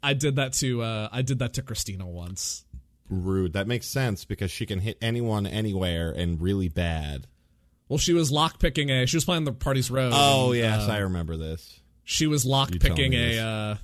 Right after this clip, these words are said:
Speaker 1: thing, and it had a little, like, needle hidden in the lock, and it pricked her while she was, like, picking the lock, and she failed the save and was off by herself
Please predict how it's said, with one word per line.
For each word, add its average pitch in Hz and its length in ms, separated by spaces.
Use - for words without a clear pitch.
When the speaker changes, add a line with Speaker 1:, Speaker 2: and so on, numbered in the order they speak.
Speaker 1:
thing, 131 400
and 117 80
it 120 80
had 120 320
a 117 40
little, 117 280
like, 110 400
needle 147 760
hidden 156 480
in 147 120
the 127 80
lock, 110 560
and 120 240
it - 100
pricked - 320
her 110 200
while 107 100
she 127 160
was, 110 320
like, 110 240
picking 120 240
the 101 80
lock, 101 440
and 98 500
she - 300
failed 104 300
the 110 80
save 101 640
and 120 140
was 107 120
off 113 240
by 110 160
herself 104 720